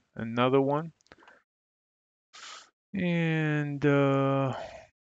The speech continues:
let's see here. So I'm gonna go ahead, uh, for I don't have a product key, I'm gonna go ahead and select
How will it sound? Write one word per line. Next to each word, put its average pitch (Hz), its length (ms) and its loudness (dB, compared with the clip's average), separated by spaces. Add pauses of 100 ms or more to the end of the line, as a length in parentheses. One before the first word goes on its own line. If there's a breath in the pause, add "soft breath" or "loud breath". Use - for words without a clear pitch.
(140)
let's - 200 -8
see - 260 -10
here. - 400 -8 (1600 loud breath)
So - 240 4
I'm 185 120 4
gonna 180 240 4
go 175 140 6
ahead, 160 360 12 (120)
uh, 135 460 8
for 127 260 6
I 120 120 10
don't 127 280 2
have 123 400 6
a 117 180 4
product 131 460 6
key, 135 220 0
I'm 127 120 -2
gonna 131 260 0
go 127 200 4
ahead 123 320 8
and 120 240 0
select 123 460 6